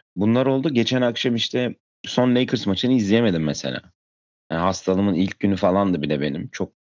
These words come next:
iyi hissetmiyordum. Hani kı-, kayan-, dayanamadım. On buçukta başladı maç.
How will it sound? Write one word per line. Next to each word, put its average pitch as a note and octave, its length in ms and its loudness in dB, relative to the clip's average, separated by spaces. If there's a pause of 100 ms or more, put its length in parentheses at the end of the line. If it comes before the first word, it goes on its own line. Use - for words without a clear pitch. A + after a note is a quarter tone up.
iyi F#2 180 -2
hissetmiyordum. G2 720 -2 (280)
Hani F2 180 -4
kı-, - 180 -6
kayan-, G2+ 420 0
dayanamadım. G2+ 580 2
On G#2+ 220 4
buçukta G#2+ 320 2
başladı E2 360 0
maç. D2+ 300 -6